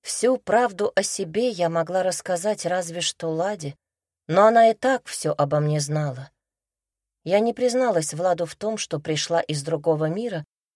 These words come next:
а Таня ни словечком не обмолвилась о кукольных превращениях. И от обоих утаила дочь. Таня ничего не знала о беременности Марьяны.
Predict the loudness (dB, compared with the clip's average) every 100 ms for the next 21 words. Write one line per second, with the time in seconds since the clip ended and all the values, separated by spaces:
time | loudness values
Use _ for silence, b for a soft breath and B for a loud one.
0 | _ _ 2 4 4 -2 -2 -2 -4 -4
1 | -4 -2 -2 -2 -4 -4 -4 -6 -4 -4
2 | -2 2 2 2 -2 -2 -2 -2 -4 -6
3 | -10 -8 -10 -6 -8 -8 -14 -12 -8 -6
4 | -6 -6 -8 -10 -16 -20 -20 _ _ _
5 | _ _ _ _ 4 6 8 6 2 -2
6 | -2 -6 -6 -4 -4 -4 -6 -6 -10 -10
7 | -16 _ _ _ _ _ _ _ _ _
8 | 4 4 6 2 0 -2 0 2 0 -2
9 | -2 0 0 0 -2 -2 0 0 -2 -2
10 | -4 -2 -2 -4 -4 -8